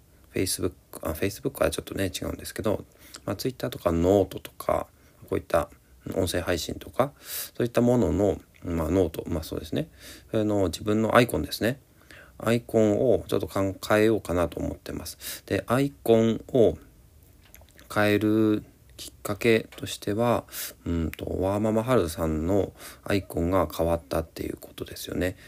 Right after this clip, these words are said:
えっと、一ヶ月くらい前になりますかね。前は、あのー、まあ、色はピンクで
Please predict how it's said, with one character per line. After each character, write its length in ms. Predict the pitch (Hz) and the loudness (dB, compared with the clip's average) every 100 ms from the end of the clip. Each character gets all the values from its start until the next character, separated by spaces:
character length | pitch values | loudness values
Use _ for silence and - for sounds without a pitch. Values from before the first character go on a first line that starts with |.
| - | -10
え 80 | 82 | -8
っ 40 | |
と、 140 | 80 85 | -6 -10
一 80 | - | -6
ヶ 120 | 92 | -4
月 240 | 101 - | -4 -4
く 140 | - 113 | -4 0
ら 80 | |
い 40 | 90 | 0
前 200 | 82 80 | 0 0
に 80 | 78 | -2
な 80 | |
り 80 | 78 | -2
ま 160 | 85 85 | -4 -4
す 100 | - | -8
か 120 | - | -6
ね。 180 | 87 90 - - - | -6 -6 -12 -20 -2
前 220 | 117 117 | 2 4
は、 300 | 87 101 90 - - - - - | 4 4 2 -2 -18 -20 -14 -4
あ 40 | |
の 560 | 85 82 80 78 78 80 | 0 2 2 2 2 0
ー、 20 | |
ま 80 | 104 | -2
あ、 80 | - - | -4 -4
色 180 | 117 139 | 2 6
は 160 | 98 - - - - | 4 2 -12 -14 -6
ピ 80 | 95 | -4
ン 60 | |
ク 100 | - | -4
で 100 | - | -8